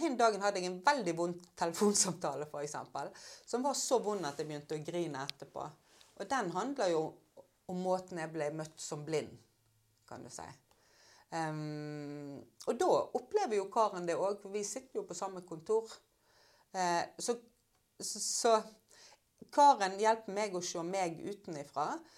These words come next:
samtidig som Karen får utrolig god innsikt i hvordan det er for meg å være nyblind.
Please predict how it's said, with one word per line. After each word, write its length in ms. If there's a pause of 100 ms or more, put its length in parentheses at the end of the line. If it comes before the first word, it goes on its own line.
(120)
samtidig 480
som 160
Karen 360
får 260 (100)
utrolig 520
god 240
innsikt 520
i 160 (720)
hvordan 340
det 140
er 120
for 160
meg 220
å 100
være 300
nyblind. 460